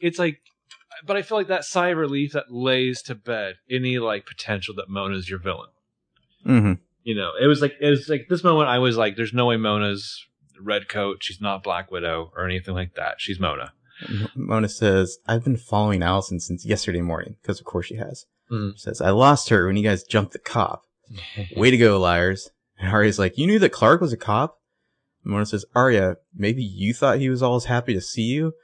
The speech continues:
Speaker 2: But I could never get past the bulge in his pants."
Speaker 1: L O L.
Speaker 2: Uh,
Speaker 1: Arya's like,
Speaker 2: just destroyed.
Speaker 1: "Great." Arya's like, "Great. Everyone just take a shit on Arya today."
Speaker 2: Mm-hmm. I could watch a whole episode of Mona just, like, telling the liars, like, how and why they're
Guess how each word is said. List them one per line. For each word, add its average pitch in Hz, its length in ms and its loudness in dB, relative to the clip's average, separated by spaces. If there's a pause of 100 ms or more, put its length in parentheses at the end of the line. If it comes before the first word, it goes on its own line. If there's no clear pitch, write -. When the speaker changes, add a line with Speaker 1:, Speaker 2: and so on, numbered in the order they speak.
(140)
Speaker 2:
But 120 60 4
I 127 60 6
could 135 140 0
never 120 160 4
get 110 160 -2
past 104 300 -2
the 92 60 -4
bulge 92 420 -2
in 82 80 -6
his 80 120 -12
pants." 90 540 -6 (480)
Speaker 1:
L 98 160 -2
O 92 120 -2
L. 92 180 -4
Speaker 2:
Uh, - 100 2
Speaker 1:
Arya's 180 240 8
like, 156 200 6
Speaker 2:
just - 200 -18
destroyed. 87 560 2
Speaker 1:
"Great." 87 80 -12 (420)
Arya's 190 220 2
like, 170 140 0
"Great. 180 260 -2 (140)
Everyone 254 340 0
just 262 160 -14
take 240 160 -6
a 156 60 -10
shit 196 340 -2
on 190 100 0
Arya 143 300 -2
today." 160 400 -14
Speaker 2:
Mm-hmm. 131 160 -6 (240)
I 139 80 6
could 180 280 -2
watch 156 220 6
a 139 60 4
whole 127 180 6
episode 113 300 2
of 98 60 0
Mona 98 320 2
just, 95 180 -6
like, 98 140 -4
telling 95 260 -2
the 92 60 0
liars, 87 440 0
like, 87 140 -6
how 92 300 -2
and 92 100 -4
why 85 260 -2
they're 85 160 -6